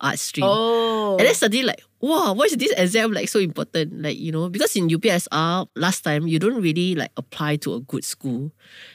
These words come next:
Speaker 1: Normally, it's the same neighborhood school lah. Like, you know,
Speaker 2: I see. Okay,
Speaker 1: high
Speaker 2: okay.
Speaker 1: school. Uh, some people do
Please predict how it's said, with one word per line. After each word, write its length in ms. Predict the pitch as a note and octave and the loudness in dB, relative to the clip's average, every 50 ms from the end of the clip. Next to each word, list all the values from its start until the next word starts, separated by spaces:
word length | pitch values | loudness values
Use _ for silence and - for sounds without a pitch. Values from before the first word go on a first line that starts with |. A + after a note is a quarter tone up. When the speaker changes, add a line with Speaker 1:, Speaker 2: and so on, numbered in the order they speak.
| _ - | _ 0
Speaker 1:
Normally, 240 | E3+ F3 F#3+ G#3+ A3 | 0 2 4 4 4
it's 80 | - D3 | 2 0
the 80 | C#3 | -2
same 240 | - - E3 F3+ E3 | 0 0 0 2 4
neighborhood 400 | C#3+ C#3+ D3+ D#3+ E3 F3 C#3 - | 2 4 2 2 2 0 -2 -2
school 240 | - - E3 E3 F3 | -2 0 2 2 2
lah. 320 | F3+ F3 E3 C3+ D#2+ - - A2+ | 2 2 0 0 -2 -4 -6 -6
Like, 160 | A#2+ D#2+ A2 | -4 -4 -2
you 80 | C#3+ C#3+ | 0 2
know, 80 | D3+ | 2
Speaker 2:
I 80 | E3+ G3+ | 2 2
see. 320 | G#3 - B3+ A3 G3 - | 0 0 -2 -2 -2 -2
Okay, 160 | F#3 - - | -4 -4 -4
Speaker 1:
high 80 | - - | -4 -4
Speaker 2:
okay. 80 | - - | -4 -4
Speaker 1:
school. 160 | D#3+ D3+ D#3 - - - - - - - - _ | -4 -4 -6 -6 -12 -18 -18 -16 -18 -18 -18 _
Uh, 240 | - C#3 C#3 C#3 C#3+ | -6 -4 -2 -2 -2
some 320 | D3+ - - B3+ C4 C4+ B3+ | -2 0 0 0 0 0 -2
people 240 | G3 - - G3+ | -4 -2 0 0
do 400 | F#3 E3+ F3+ F3+ F3+ F#3 G3 G3 | 0 0 0 -2 -2 -4 -6 -8